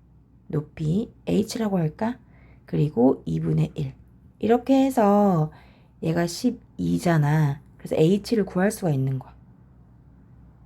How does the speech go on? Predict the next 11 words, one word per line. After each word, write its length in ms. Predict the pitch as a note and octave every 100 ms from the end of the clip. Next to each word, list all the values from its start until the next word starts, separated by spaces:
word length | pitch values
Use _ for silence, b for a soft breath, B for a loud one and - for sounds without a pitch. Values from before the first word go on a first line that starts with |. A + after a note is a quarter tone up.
| - - - - - - -
H는 380 | E3 F#3 - C#3+
얼마? 340 | C#3 F3 - - - - - - - -
사. 280 | - F3+ - - - - - - b b b - -
팔의 280 | B3+ B3+ B3
절반이겠지. 880 | F3 D#3+ A#3 G#3 D3 - - - - _ - _ - -
이렇게 200 | - D3+
사. 240 | - - - - - - - - - - B B B B
이걸 240 | A3 A#3
왜 180 | E3 F3+
구하냐면 680 | G#3+ B3 F#3+ D#3+ F#3 G#3 C#3
우리는 340 | - F#3 F#3+